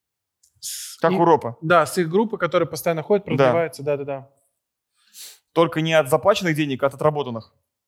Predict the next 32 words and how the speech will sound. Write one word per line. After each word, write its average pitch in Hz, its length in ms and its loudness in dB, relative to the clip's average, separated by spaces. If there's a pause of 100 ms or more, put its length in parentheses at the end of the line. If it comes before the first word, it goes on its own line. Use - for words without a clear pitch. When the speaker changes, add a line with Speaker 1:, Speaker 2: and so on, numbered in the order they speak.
(1200)
Speaker 2:
Ну, - 100 0
типа, 131 260 -2
клиент 160 260 2
заплатил 151 300 -2
в 160 60 -2
начале 151 220 -6
месяца, 202 260 -4
допустим, 131 420 -6 (220)
Speaker 1:
Да. 127 440 0 (380)
Speaker 2:
а 131 120 6
он 180 140 4
получит 160 340 -4
деньги 175 240 -4
только, 151 340 -6
когда 147 180 4
занятия 143 320 -4
отходили 143 340 -4
люди. 123 300 -8 (200)
Speaker 1:
Да. 147 280 4
Speaker 2:
Эти. 117 260 -6 (140)
Speaker 1:
Ну 156 140 -4
да, 147 220 6
Speaker 2:
А - 80 2
Speaker 1:
да, - 60 4
Speaker 2:
эти, 156 120 6
Speaker 1:
как - 80 0
Speaker 2:
когда 156 200 4
заплатили, 135 540 -6
а 135 120 4
эти, 170 160 0
когда 143 180 0
отработали. 123 560 -6